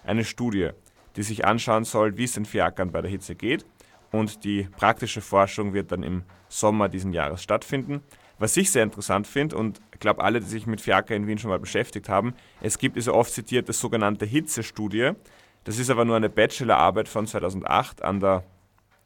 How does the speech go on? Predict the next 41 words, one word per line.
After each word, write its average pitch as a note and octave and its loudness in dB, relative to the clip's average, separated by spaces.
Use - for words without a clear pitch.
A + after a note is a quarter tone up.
Wett-Met-Uni. A#2 0
Und A2+ 0
da A2+ 6
gab's A2+ 4
eigentlich A#2+ 2
nur A2+ 0
einen B2+ 4
Tag, C3+ 4
der - -2
über A#2 0
dreißig F#2+ -2
Grad G2+ 0
war. E3 4
Und C#3 0
die C#3+ -2
Fiaker B2 6
haben B2 0
selber A2+ 2
auch A2 2
die A#2 -14
Pferde A2 2
ausgesucht. C3+ 0
Also A#2 -4
diese B2 0
alte D#3 4
Studie, D3 -4
die B2 -4
leider A2 4
sehr G#2+ -4
oft - -2
herangeführt A#2 -2
wurde, B2 2
um A#2 -4
zu A#2 -10
sagen, A2 4
das A2 -8
ist G#2+ -12
den A2 -8
Pferden G#2+ 0
komplett C#3+ 2
egal, G#2 2